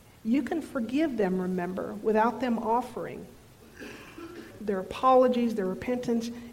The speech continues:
You don't need that because, remember, you're forgiving for your own benefit at that point. And so God can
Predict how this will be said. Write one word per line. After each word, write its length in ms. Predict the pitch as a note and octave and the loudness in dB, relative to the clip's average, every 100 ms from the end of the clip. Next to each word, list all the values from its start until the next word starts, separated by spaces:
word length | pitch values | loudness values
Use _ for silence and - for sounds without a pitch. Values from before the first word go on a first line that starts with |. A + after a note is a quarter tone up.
| - | -4
You 120 | A3 | 2
don't 240 | A#3+ A#3+ | 2 4
need 300 | A#3 B3 C#4 | 2 2 2
that 260 | G3 E3 F#3+ | 2 0 -2
because, 420 | F#3+ - A3+ A3 - - - - - - - - - - - - - A#3 | -4 2 2 2 -2 -14 -18 -20 -20 -20 -20 -20 -20 -20 -20 -20 -14 -4
remember, 340 | A3 B3 A#3 | 0 2 4
you're 220 | G3 A#3 | 2 0
forgiving 600 | B3 - A3 A3 A#3+ A3 | -2 -4 -2 0 2 0
for 180 | G#3 G#3 | -2 -2
your 180 | F#3+ F#3 | -2 -2
own 240 | F#3+ F#3+ | -2 -4
benefit 520 | F#3+ F#3+ F#3 - - - - | -4 -4 -6 -10 -12 -12 -12
at 140 | E3 | -10
that 220 | F3 - | -8 -10
point. 300 | - F#3+ - - - - - - - - - - - - - - - - | -10 -12 -12 -14 -20 -20 -20 -20 -20 -20 -20 -20 -20 -20 -20 -20 -20 -6
And 140 | G#3 | -4
so 260 | G3+ G#3 G3+ | 2 2 2
God 420 | G3+ G3+ A3 A#3+ | 2 2 4 4
can 300 | A3 G#3 G3 | 2 0 0